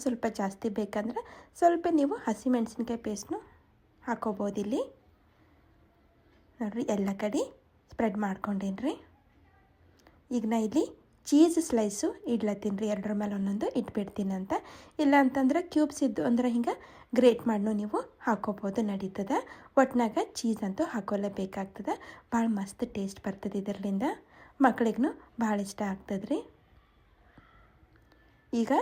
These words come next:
ಇದ್ರ ಮ್ಯಾಲಿಂದ ಏನ್ ಮಾಡ್ತೀನಪ್ಪ ಅಂದ್ರೆ ಸ್ವಲ್ಪ ಚಿಲ್ಲಿ ಫ್ಲೇಕ್ಸು ಮತ್ತ ಹಂಗೆ ಆರಿಗ್ಯಾನೋ ಸೀಡ್ಸು ಮತ್ತ ಸ್ವಲ್ಪ ಹಿಂಗೆ ಸ್ಪ್ರಿಂಕಲ್ ಮಾಡ್ಕೋತೀನಂತ್ರಿ. ಮತ್ತಿಷ್ಟು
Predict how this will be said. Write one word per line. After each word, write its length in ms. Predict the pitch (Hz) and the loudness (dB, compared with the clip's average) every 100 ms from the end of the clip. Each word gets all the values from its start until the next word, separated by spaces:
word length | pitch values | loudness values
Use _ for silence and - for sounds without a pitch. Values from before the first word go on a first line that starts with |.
| - - 269 | 0 -4 0
ಇದ್ರ 160 | 240 226 | 2 2
ಮ್ಯಾಲಿಂದ 380 | 220 208 294 381 320 | 2 2 2 2 4
ಏನ್ 100 | 233 | 2
ಮಾಡ್ತೀನಪ್ಪ 460 | 220 202 214 208 214 | 0 -4 -4 -4 -4
ಅಂದ್ರೆ 220 | 208 196 214 - | -4 -4 -6 -4
ಸ್ವಲ್ಪ 320 | 208 254 285 392 - | -4 0 0 0 0
ಚಿಲ್ಲಿ 280 | 220 262 392 | 0 2 2
ಫ್ಲೇಕ್ಸು 460 | - 240 - - 294 554 - - - - 233 | 2 0 0 -4 -4 -4 -8 -20 -20 -4 -2
ಮತ್ತ 200 | 220 330 523 - - - | 2 4 2 0 -20 -6
ಹಂಗೆ 280 | 233 226 240 - - _ - 226 | 0 2 0 -2 -8 _ 4 4
ಆರಿಗ್ಯಾನೋ 460 | 226 294 262 220 214 | 4 4 2 2 -2
ಸೀಡ್ಸು 360 | 214 202 - 349 359 | -4 -6 -2 -2 0
ಮತ್ತ 240 | 233 - 220 | -2 -4 -4
ಸ್ವಲ್ಪ 280 | 226 277 392 | -2 0 0
ಹಿಂಗೆ 180 | 320 247 262 | 2 0 -2
ಸ್ಪ್ರಿಂಕಲ್ 380 | 233 208 214 208 | -4 -2 -2 -2
ಮಾಡ್ಕೋತೀನಂತ್ರಿ. 760 | 208 - 202 208 196 196 311 480 - - - 254 | -4 -6 -6 -6 -4 -4 -6 -8 -8 -20 -2 0
ಮತ್ತಿಷ್ಟು 420 | 226 226 - | 2 -2 -4